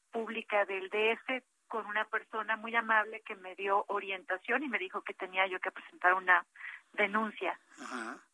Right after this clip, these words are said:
Speaker 1: Pero de la Secretaría de Seguridad Pública ninguna llamada, y yo creo que ya no lo van a hacer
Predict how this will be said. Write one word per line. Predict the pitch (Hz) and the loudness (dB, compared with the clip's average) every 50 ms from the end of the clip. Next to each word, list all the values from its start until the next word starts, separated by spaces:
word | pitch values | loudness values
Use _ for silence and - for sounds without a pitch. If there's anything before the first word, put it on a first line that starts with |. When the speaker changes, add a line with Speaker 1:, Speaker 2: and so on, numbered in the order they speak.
| _ - | _ 0
Speaker 1:
Pero | 233 220 214 214 208 202 208 202 202 202 202 202 - | 2 4 6 6 4 4 4 4 4 2 0 0 -2
de | 208 208 | -4 -4
la | 190 190 202 - | -4 -4 -4 -6
Secretaría | - 208 - 208 202 - 202 202 208 226 | -6 -8 -8 -8 -6 -2 -2 0 0 0
de | 254 247 | -2 -2
Seguridad | - 240 208 202 196 196 196 202 202 _ | -2 -6 -6 -4 -4 0 0 0 0 _
Pública | - 220 214 220 233 233 233 - 247 240 240 - | -6 -12 -10 -8 -8 -10 -8 -4 -2 -2 -2 -4
ninguna | 208 202 202 202 - 220 220 214 220 214 | -8 -14 -16 -12 -8 -6 -2 -2 -2 0
llamada, | 202 202 190 180 170 156 151 160 180 202 | 0 -2 2 4 4 4 4 2 0 0
y | 214 214 | -2 -4
yo | - 233 - | -4 -4 0
creo | - 247 247 233 233 226 - | 2 6 8 8 6 6 4
que | - 196 | -2 -6
ya | 165 185 185 | -4 -4 -2
no | 190 202 | -2 -2
lo | 202 202 | -2 0
van | 190 196 190 190 | 0 -2 -2 -2
a | 202 | -4
hacer | - - 285 277 - - | -4 0 0 0 0 0